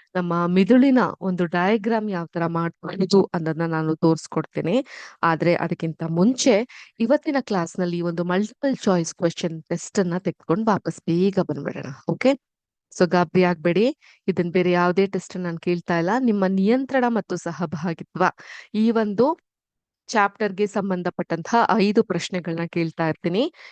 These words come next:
ಇವು ಬಹು ಆಯ್ಕೆಯ ಪ್ರಶ್ನೆ ಆಗಿರುತ್ತೆ. So ಐದು ಪ್ರಶ್ನೆಗೆ ಉತ್ತರಗಳು ಕ-, ಸಹ ನಾವು ಇವತ್ತಿನ ಕ್ಲಾಸ್ ನಲ್ಲಿ ಕಂಡ್ಕೊಳ್ತಾ ಹೋಗೋಣ. ಪ್ರಿಪೇರ್ ಆಗಿದ್ರೆ well and good. If ಪ್ರಿಪೇರ್ ಆಗಿಲ್ಲ ಅಂತ ಹೇಳಿದ್ರೆ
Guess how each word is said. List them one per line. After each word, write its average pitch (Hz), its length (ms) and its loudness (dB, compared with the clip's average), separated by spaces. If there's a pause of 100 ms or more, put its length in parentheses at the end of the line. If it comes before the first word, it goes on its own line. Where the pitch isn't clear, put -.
(120)
ಇವು 254 300 0 (120)
ಬಹು 202 300 2
ಆಯ್ಕೆಯ 190 560 0
ಪ್ರಶ್ನೆ 175 400 -6
ಆಗಿರುತ್ತೆ. 165 420 -4
So 226 260 0
ಐದು 175 220 2
ಪ್ರಶ್ನೆಗೆ 180 600 -2 (480)
ಉತ್ತರಗಳು 214 720 4
ಕ-, 185 380 -2
ಸಹ 202 280 -8
ನಾವು 196 340 -4
ಇವತ್ತಿನ 175 340 -4
ಕ್ಲಾಸ್ 165 360 -2
ನಲ್ಲಿ 175 200 -2
ಕಂಡ್ಕೊಳ್ತಾ 175 580 0
ಹೋಗೋಣ. 156 460 -4 (640)
ಪ್ರಿಪೇರ್ 277 320 4
ಆಗಿದ್ರೆ 247 420 4
well 202 420 0
and 175 120 -4
good. 190 240 2 (500)
If - 140 -14
ಪ್ರಿಪೇರ್ 214 460 0
ಆಗಿಲ್ಲ 180 460 0
ಅಂತ 196 180 -6
ಹೇಳಿದ್ರೆ 185 800 -4